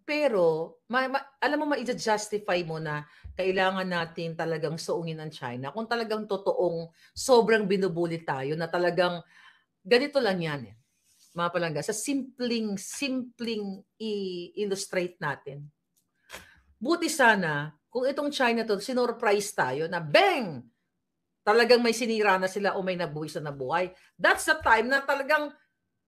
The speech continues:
inunahan tayo dahil may nabuwis na, na isang kumpul-kumpul, isang komunidad. Eh, wala, tubig pa lang yung inaano nila eh. I'm not saying na hindi tayo aalma. Again,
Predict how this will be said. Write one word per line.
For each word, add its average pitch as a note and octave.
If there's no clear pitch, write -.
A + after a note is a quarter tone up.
inunahan D4+
tayo G#3+
dahil D4+
may E4
nabuwis D4+
na, C#4+
na -
isang C#4
kumpul-kumpul, C4+
isang B3
komunidad. G3+
Eh, F#4+
wala, F#4+
tubig F4
pa F4
lang E4+
yung E4
inaano D4+
nila D4
eh. G#3+
I'm F#4+
not F4+
saying D#4
na D4
hindi C4
tayo F#3
aalma. G3+
Again, C#4+